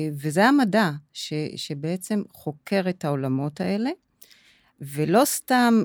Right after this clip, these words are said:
לדעת מה השעה בחוץ, אלא איך להיערך אליה, אה, מבעוד מועד.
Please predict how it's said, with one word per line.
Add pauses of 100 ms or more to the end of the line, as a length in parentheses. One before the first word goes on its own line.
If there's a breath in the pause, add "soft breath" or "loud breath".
לדעת
מה
השעה
בחוץ, (420 soft breath)
אלא (100)
איך
להיערך
אליה, (340)
אה,
מבעוד
מועד.